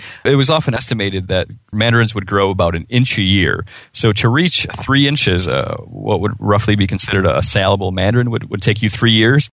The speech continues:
and there's just no way that would be a, a commercial option.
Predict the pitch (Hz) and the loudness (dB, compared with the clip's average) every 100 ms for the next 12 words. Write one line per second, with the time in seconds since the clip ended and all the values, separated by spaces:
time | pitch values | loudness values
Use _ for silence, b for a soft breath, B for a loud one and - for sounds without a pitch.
0 | - 135 127 113 127 113 101 95 92 95 | -4 0 0 0 0 2 2 2 0 0
1 | 90 - - - 98 82 - 90 92 117 | -2 -2 -4 -2 -2 -2 -2 0 0 0
2 | - 82 | -4 -8